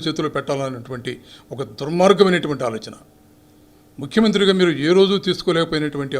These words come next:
ఆలోచనని, నిర్ణయాన్ని ఇవాళ జగన్మోహన్ రెడ్డి గారు చేసి చూపిస్తుంటే ఓర్వలేక ఇవాళ ప్రైవేట్ వ్యక్తుల చేతిలో పెట్టాలని మీరు ఆలోచిస్తున్నారు. ఇవాళ పీపీపీ మోడ్ వల్ల నష్టం ఏంటి అని మీరు మాట్లాడుతున్నారు. సూటిగా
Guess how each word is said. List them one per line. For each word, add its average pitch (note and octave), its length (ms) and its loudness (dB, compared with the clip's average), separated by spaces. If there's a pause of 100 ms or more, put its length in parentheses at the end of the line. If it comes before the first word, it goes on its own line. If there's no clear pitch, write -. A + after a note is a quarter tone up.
ఆలోచనని, E3 440 -2 (580)
నిర్ణయాన్ని D#3 460 0 (1160)
ఇవాళ B2 260 -6
జగన్మోహన్ D#3+ 340 -2
రెడ్డి C#3+ 200 -4
గారు C3 140 -2 (140)
చేసి D3+ 260 -6
చూపిస్తుంటే C#3+ 480 -6 (1160)
ఓర్వలేక F#3+ 400 4 (120)
ఇవాళ C#3+ 200 0 (640)
ప్రైవేట్ C#3+ 300 -4
వ్యక్తుల C#3+ 280 -10
చేతిలో B2+ 320 -10
పెట్టాలని B2 320 -10
మీరు A2 180 -14
ఆలోచిస్తున్నారు. - 540 -20 (960)
ఇవాళ C#3 160 -2 (120)
పీపీపీ G#3+ 440 -2
మోడ్ E3 200 0
వల్ల D3+ 140 2 (760)
నష్టం F#3+ 320 0
ఏంటి D#3+ 200 0 (260)
అని D#3+ 140 -8
మీరు C#3 180 -6
మాట్లాడుతున్నారు. B2 520 -12 (680)
సూటిగా G3+ 440 4